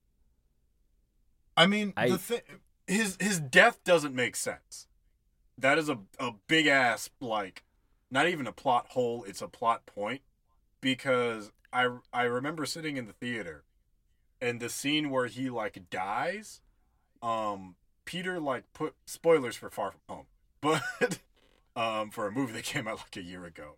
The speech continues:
Speaker 1: t-, almost to the day.
Speaker 2: <laughs> Right.
Speaker 1: Um, when Peter moved the, the gun out the way, he pushes it up, and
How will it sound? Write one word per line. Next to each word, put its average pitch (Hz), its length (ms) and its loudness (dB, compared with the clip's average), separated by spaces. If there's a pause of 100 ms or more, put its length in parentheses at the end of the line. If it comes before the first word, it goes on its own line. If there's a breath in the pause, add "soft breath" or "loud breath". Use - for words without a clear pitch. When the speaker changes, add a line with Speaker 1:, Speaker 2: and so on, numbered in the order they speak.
Speaker 1:
t-, - 100 -12
almost 135 280 2
to 120 80 -2
the 160 120 0
day. 160 300 2
Speaker 2:
<laughs> 143 160 0
Right. 78 260 -8 (120)
Speaker 1:
Um, 110 420 2
when 156 220 4
Peter 240 320 6
moved 151 540 2
the, 123 220 8 (120)
the 117 180 6
gun 165 440 10
out - 260 4
the 117 80 4
way, 110 160 4
he 123 100 0
pushes - 380 4
it 101 120 0 (120)
up, - 280 6 (600)
and 123 580 8